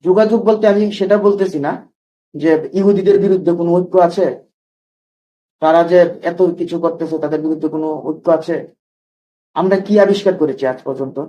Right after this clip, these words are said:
আমরা কি কোনো কিছু আবিষ্কার করতে পেরেছি? আজকে যদি এই যে Google-এর যে জনক,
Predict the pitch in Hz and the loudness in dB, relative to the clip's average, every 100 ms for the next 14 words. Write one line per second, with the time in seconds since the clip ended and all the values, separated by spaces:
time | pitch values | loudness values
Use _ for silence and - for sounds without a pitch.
0 | - _ _ _ 143 147 165 165 165 165 | -16 _ _ _ -6 -4 -4 -4 -4 -2
1 | 170 170 - 175 160 - 165 165 - 170 | -2 -2 -2 -6 -6 -8 -4 -4 -4 -8
2 | 113 _ _ _ _ - 208 208 240 208 | -10 _ _ _ _ -4 -4 -2 0 2
3 | 208 190 185 - - _ 180 202 190 185 | 2 2 0 -2 -16 _ 2 4 4 4
4 | 208 202 180 180 185 160 - - | 6 6 6 4 4 2 -2 -8